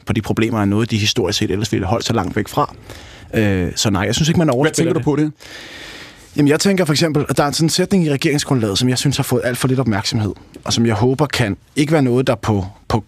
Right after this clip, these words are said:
Speaker 1: på kort sigt nødvendigvis ændrer det store, men på lang sigt kan være med til at ændre den måde, vi driver offentlig sektor på.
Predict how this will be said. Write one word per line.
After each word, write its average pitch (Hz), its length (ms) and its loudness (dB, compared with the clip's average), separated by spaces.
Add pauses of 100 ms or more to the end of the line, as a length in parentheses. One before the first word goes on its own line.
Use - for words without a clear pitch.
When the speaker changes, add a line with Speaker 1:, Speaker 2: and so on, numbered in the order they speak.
Speaker 1:
på 110 100 2
kort 135 320 2
sigt - 460 -2
nødvendigvis 117 380 2
ændrer 117 200 2
det 113 80 -2
store, 113 280 0
men 107 140 0
på 107 80 0
lang 107 240 0
sigt - 180 -2
kan 101 120 -2
være 101 100 0
med 104 120 0
til 110 140 -2
at - 80 -2
ændre 107 220 -2
den 104 120 2
måde, 101 140 0
vi - 40 -6
driver 101 220 -2
offentlig 107 240 -2
sektor - 260 -2
på. - 200 -10